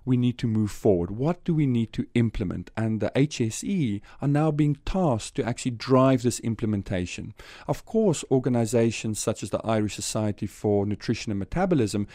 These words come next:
and others need to play a role so that we can actually help educate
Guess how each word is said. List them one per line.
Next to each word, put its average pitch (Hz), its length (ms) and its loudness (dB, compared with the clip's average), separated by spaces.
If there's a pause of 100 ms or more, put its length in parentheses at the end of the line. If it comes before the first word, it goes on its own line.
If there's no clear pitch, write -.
(200)
and 123 200 0 (120)
others 156 420 4
need 127 180 0
to - 80 -6
play 123 280 4
a 113 60 8
role 117 640 8 (200)
so 151 360 2
that 139 180 0
we 151 140 2
can 156 160 -2
actually 151 480 -2
help 156 420 -2 (140)
educate 175 720 2